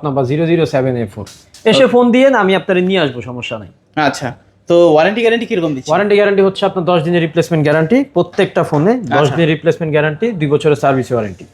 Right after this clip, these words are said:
Speaker 1: দশ
Speaker 2: ওকে।
Speaker 1: দিনের ভিতরে সেটা কোনো প্রবলেম হবে, এসে একদম ডাইরেক্ট চেঞ্জ করে নিয়ে যাবেন।
Speaker 2: আর কুরিয়ারের ব্যবস্থা?
Speaker 1: কুরিয়ারের ব্যবস্থা হচ্ছে এক হাজার বিশ টাকা অ্যাডভান্স করতে হবে। গত বি-, আপনার, আহ, গত ভিডিওতে আমি বলেছি, সেখান থেকে আমি মোটামুটি ভালো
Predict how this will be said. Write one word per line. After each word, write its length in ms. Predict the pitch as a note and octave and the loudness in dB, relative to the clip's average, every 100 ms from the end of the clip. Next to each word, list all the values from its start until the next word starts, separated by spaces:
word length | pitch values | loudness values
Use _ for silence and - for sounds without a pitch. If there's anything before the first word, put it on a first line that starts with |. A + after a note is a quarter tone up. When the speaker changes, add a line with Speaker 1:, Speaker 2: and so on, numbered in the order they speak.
| - | -4
Speaker 1:
দশ 140 | D3+ | 0
Speaker 2:
ওকে। 40 | D3+ | 2
Speaker 1:
দিনের 180 | E3+ E3 | 2 2
ভিতরে 240 | F3 F3+ | 2 2
সেটা 200 | F3+ F3+ | 2 2
কোনো 160 | F#3+ F#3+ | 2 2
প্রবলেম 360 | F#3+ F3+ G#3 | 2 2 2
হবে, 220 | G3+ G#3+ C4 - | 2 2 0 0
এসে 200 | D#3 G#3+ | 0 2
একদম 200 | E3+ E3 | 0 0
ডাইরেক্ট 240 | D3+ F3 | 0 0
চেঞ্জ 180 | - G#3 G3 | 2 2 2
করে 160 | F#3+ | 0
নিয়ে 160 | E3+ C#3+ | 0 -2
যাবেন। 200 | G2+ - - | -4 -8 -6
Speaker 2:
আর 100 | D3+ | -2
কুরিয়ারের 400 | F3+ F3+ F#3 E3+ | 2 4 4 2
ব্যবস্থা? 340 | E3 F3 - D4 | 0 0 -4 0
Speaker 1:
কুরিয়ারের 380 | G#3+ A#3+ A#3 | 4 4 4
ব্যবস্থা 280 | A3 G#3+ F#3+ | 4 2 2
হচ্ছে 140 | A3 G#3+ | 0 0
এক 100 | F#3+ | 2
হাজার 200 | G3 F#3+ | 2 2
বিশ 120 | F#3 | 0
টাকা 180 | G3+ F3+ | -2 0
অ্যাডভান্স 320 | E3+ D3+ E3 | 0 0 -4
করতে 280 | - D3 D3+ | -4 -8 -4
হবে। 160 | B2+ A#2+ | -4 -2
গত 200 | E3 F3 | -2 0
বি-, 200 | F#3+ F#3+ | 0 2
আপনার, 280 | F#3 F#3+ F#3+ | 0 2 2
আহ, 280 | G3 F#3+ E3 | 4 2 2
গত 180 | D#3 F3 F#3+ | -2 0 2
ভিডিওতে 340 | F3+ G3+ G#3 | 4 4 4
আমি 120 | G3 | 0
বলেছি, 360 | F#3 F#3 F#3 B3+ C#4 _ - - | 0 -2 -2 -2 -6 _ -20 -6
সেখান 280 | A3+ F#3+ F#3 | -2 0 2
থেকে 140 | F#3 | 2
আমি 100 | F#3+ | 2
মোটামুটি 340 | F3+ F3+ F3 | 2 2 0
ভালো 260 | D#3+ D#3+ | 2 2